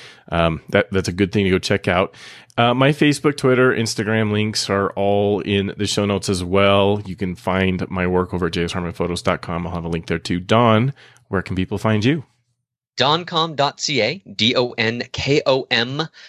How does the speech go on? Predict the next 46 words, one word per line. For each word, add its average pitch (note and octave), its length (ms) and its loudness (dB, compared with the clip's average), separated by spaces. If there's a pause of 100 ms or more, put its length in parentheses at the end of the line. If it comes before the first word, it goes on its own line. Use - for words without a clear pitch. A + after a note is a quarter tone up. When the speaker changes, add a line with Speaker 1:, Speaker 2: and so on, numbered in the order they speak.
(160)
Speaker 2:
dot A2 260 -2
C G#2+ 200 -4
A. B2 80 0
Pretty E4 240 -6
well D3 160 2
everything A2 340 -2
is, F#2+ 280 -8
is G2+ 260 -6
linked G2+ 260 -6
there. G2+ 140 4
I, C#3+ 140 2
I E3 80 2
will G#3+ 200 0
state - 400 -4
as A#2 140 -6
well, A#2 180 0
though, G2+ 220 0 (240)
I've E3+ 180 -2
done D3 180 0
some B2 160 -8
other A#2 440 -4
science A2 580 -2
rabbit G#2+ 240 2
hole-y A2 640 -4
type A2+ 260 -4 (380)
conversations A#2 680 -4
on A2 140 0
D A2+ 120 0
P - 120 -10
Review A2+ 260 -2
T A#2 200 0
V, A#2+ 280 2
and A#2+ 140 0
there C3+ 60 2
will D3+ 80 0
be C3+ 120 0
more A2 220 -4
coming. A2 320 -6
Speaker 1:
Sure. B2 360 -2
Speaker 2:
So, C3 420 0 (320)
uh, C#3 220 2 (340)
do A3 120 -2
me A#3 140 0
a G3 60 2
big B2+ 320 -2
favor B2+ 600 -4